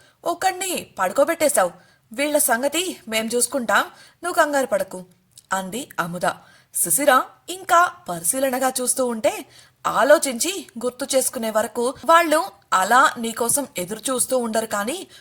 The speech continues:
భానుమతి గారి పుట్టినరోజు వేడుకల్లో చూసావు నన్ను," అంటూ నిషా సమాధానమిచ్చి ఒకరితో ఫైట్కు దిగింది.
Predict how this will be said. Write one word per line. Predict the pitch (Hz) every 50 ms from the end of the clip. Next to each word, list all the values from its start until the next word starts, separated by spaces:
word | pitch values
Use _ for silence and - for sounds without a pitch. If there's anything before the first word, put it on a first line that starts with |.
| - _ -
భానుమతి | 180 160 208 208 220 254 311 311 330 311 277
గారి | 277 247 226 220
పుట్టినరోజు | - - 208 - 247 269 254 269 262 - 220
వేడుకల్లో | 214 202 202 214 - 190 196 226 247 -
చూసావు | 214 196 - 214 202 185
నన్ను," | 185 180 175 175 165 - - _ - - _ _ - -
అంటూ | 180 196 220 233 - 262 285 392 - - - _ _ -
నిషా | 381 427 - - 208 202 185 - -
సమాధానమిచ్చి | - - 185 175 165 180 196 214 240 233 220 220 220 220 - - 220 214 247 269 - - - - - -
ఒకరితో | 311 359 349 403 349 294 - 294 339 381 - - -
ఫైట్కు | - 220 190 196 214 240 214 233
దిగింది. | 190 190 180 185 175 175 180 175 -